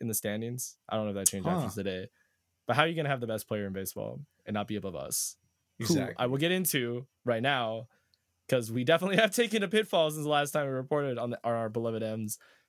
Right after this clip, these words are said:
Speaker 1: Uh, sitting in third place in the American League West, twenty-three and twenty-seven. Um, faced, uh, a horrendous back-to-back sweep by,
Speaker 2: <laughs>
Speaker 1: albeit the best team in baseball, the San Diego Padres and Fernando Tatis.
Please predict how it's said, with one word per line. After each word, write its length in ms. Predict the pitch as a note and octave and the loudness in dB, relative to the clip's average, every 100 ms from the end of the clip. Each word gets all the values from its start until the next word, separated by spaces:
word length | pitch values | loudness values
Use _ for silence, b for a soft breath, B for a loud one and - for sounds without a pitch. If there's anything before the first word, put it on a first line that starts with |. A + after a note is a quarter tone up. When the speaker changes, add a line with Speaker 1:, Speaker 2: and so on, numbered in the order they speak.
| - | -4
Speaker 1:
Uh, 360 | A#2 A2+ A2 A#2 | 0 0 0 2
sitting 320 | - D#3+ D3 | 2 2 -2
in 120 | A#2+ | -2
third 240 | A2+ A2 | -2 -2
place 340 | G#2+ G#2+ G2+ - | -2 -4 -4 -6
in 60 | |
the 40 | A2+ | -4
American 320 | G#2+ G2+ G2 | -4 -4 -6
League 120 | G2 | -6
West, 360 | G2 F#2+ F#2 - _ _ _ | -6 -4 -6 -8 _ _ _
twenty-three 360 | - E3+ C#3+ B2 | 0 0 0 -4
and 100 | G#2+ | -4
twenty-seven. 560 | G#2+ F#2+ G#2 G2 G2+ - _ _ - | -4 -4 -4 -6 -8 -14 _ _ -4
Um, 460 | G2+ G2 F#2+ G#2+ - _ _ _ - | -4 -4 -6 -12 -16 _ _ _ -6
faced, 500 | - C3+ B2+ - - - | 0 2 2 -4 -4 -2
uh, 220 | B2+ A#2+ | -2 -2
a 60 | C#3 | -2
horrendous 500 | C#3+ C#3+ C#3+ A#2 G#2+ | 0 0 0 -2 -2
back-to-back 540 | A2 A#2 - A2+ A2 | -2 -2 -2 -2 -2
sweep 320 | - A2 A2+ - _ - | -4 -4 -6 -10 _ -2
by, 240 | A2 G#2 | 0 0
Speaker 2:
<laughs> 720 | - C4 - - - _ _ | -2 -4 -8 -14 -20 _ _
Speaker 1:
albeit 380 | D#3+ D#3 C#3+ C3 | 4 4 2 0
the 80 | C3 | 0
best 180 | C3 - | 0 0
team 120 | C3+ | -2
in 40 | A2+ | -2
baseball, 520 | A2 - A2+ A2 A#2+ - - | -2 -2 -2 -2 -6 -14 -4
the 80 | |
San 200 | A2+ A#2 A2+ | 0 0 0
Diego 180 | A2 | -2
Padres 580 | G#2 G#2 G2+ G2 G2+ - - | -2 -2 -2 -2 -4 -6 -4
and 180 | G2+ F#2+ | -6 -4
Fernando 360 | G#2 G2 G2 | -4 -4 -4
Tatis. 600 | F#2 A2 A2+ - F#2 - | -4 -4 -2 -6 -4 -4